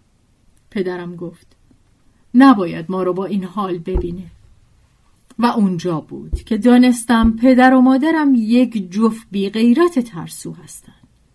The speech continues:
تازه از اونم بدتر، خودشون که ترسو بودند هیچ، خیال می‌کردن منم ترسوام.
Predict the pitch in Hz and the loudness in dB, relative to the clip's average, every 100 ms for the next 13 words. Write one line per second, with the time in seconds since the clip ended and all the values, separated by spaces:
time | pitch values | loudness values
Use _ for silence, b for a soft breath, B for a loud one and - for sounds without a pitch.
0 | _ _ - 214 202 190 - 240 269 349 | _ _ -6 -4 -4 -6 0 4 4 4
1 | 202 160 160 - 180 156 - b b b | 2 -2 -12 -12 -12 -12 -14 b b b
2 | - 330 370 - 370 285 240 233 214 240 | 0 4 4 4 0 0 2 0 0 -2
3 | 208 196 208 220 208 214 262 180 185 - | -2 -4 -4 -6 -6 0 0 -2 -10 -20
4 | b b b - 320 349 370 294 254 254 | b b b 0 4 6 6 2 2 0
5 | 240 226 233 208 220 226 285 302 294 262 | 0 0 -2 -2 0 2 2 2 0 -2
6 | 202 185 - - 240 190 | -6 -10 -10 -8 -8 -8